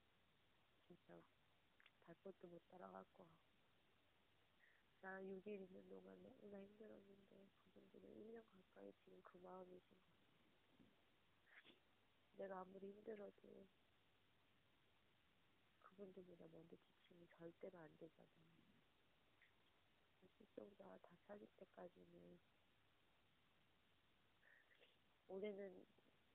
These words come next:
꼭 그런 얘기가, 좋은 얘기가 나왔으면 좋겠어요. 그냥 해주겠다고 그냥 그렇게 말 한마디 해줬으면 좋겠어요.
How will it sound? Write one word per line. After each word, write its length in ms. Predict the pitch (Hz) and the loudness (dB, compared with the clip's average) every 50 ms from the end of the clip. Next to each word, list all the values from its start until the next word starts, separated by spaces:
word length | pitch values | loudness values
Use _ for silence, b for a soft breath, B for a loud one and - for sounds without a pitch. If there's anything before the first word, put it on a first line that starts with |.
| - - - - - - - - - - - - - - - - - - - - - - - - - - - - | -18 -18 -18 -18 -18 -18 -18 -18 -18 -18 -18 -18 -18 -18 -18 -18 -18 -18 -18 -18 -18 -18 -18 -18 -18 -10 8 12
꼭 240 | 233 220 196 - - | 12 12 12 12 6
그런 340 | - 185 190 190 180 175 170 180 - - - - - - - - - - - - - - - - - - - - - - - - - - - - - - - - - - - - - - - - - - - - | 2 8 12 12 12 12 8 4 -4 -10 -14 -18 -18 -18 -18 -18 -18 -18 -18 -18 -18 -18 -18 -18 -18 -18 -18 -18 -18 -18 -18 -18 -18 -18 -18 -18 -18 -12 -8 -6 -6 -6 -8 -12 -18 -18 -18 -18 -18 -4 6 8
얘기가, 440 | 185 170 165 180 180 - - - 180 | 10 10 10 8 6 6 4 2 2
좋은 340 | - - 196 196 196 185 180 | 4 6 6 6 6 4 2
얘기가 360 | 175 185 185 180 - 196 190 | 0 0 -2 -4 -4 -4 -2
나왔으면 520 | 180 175 165 170 190 185 - - 190 196 190 | 0 2 4 4 2 2 0 -4 -10 -10 -10
좋겠어요. 320 | 196 - - - - - - - - - - - - - - - - - - - - - - - - - - - - - - - - - - - - - - - | -12 -14 -14 -16 -16 -16 -16 -18 -18 -18 -18 -18 -18 -18 -18 -18 -18 -18 -18 -18 -18 -18 -18 -18 -18 -18 -18 -18 -18 -18 -18 -18 -18 -18 -18 -18 -18 -16 -8 -2
그냥 580 | - 208 202 190 190 190 190 190 190 190 190 202 - - - - - - - - - | 0 0 0 2 0 0 0 2 2 2 0 0 -2 -6 -10 -12 -16 -18 -10 -4 -2
해주겠다고 1000 | 240 - - - 226 226 208 - - - 196 196 202 - - 214 208 196 196 196 - - - - - - - - - - - | -2 0 2 4 6 6 6 6 8 10 10 10 10 6 2 2 4 4 2 0 -4 -8 -16 -18 -18 -18 -18 -18 -12 -6 -2
그냥 220 | 214 208 208 202 - | 0 0 0 0 0
그렇게 300 | - 226 202 - - 220 | 0 0 0 2 4 6
말 220 | 196 196 185 190 202 | 10 12 12 12 10
한마디 400 | 208 208 208 208 202 - - 208 | 8 8 6 6 6 6 4 4
해줬으면 540 | 208 - 233 220 - - 226 208 202 202 | 6 6 6 4 4 0 -6 -4 -4 -4
좋겠어요. 380 | 202 - - - - - - | -4 -6 -12 -18 -18 -18 -18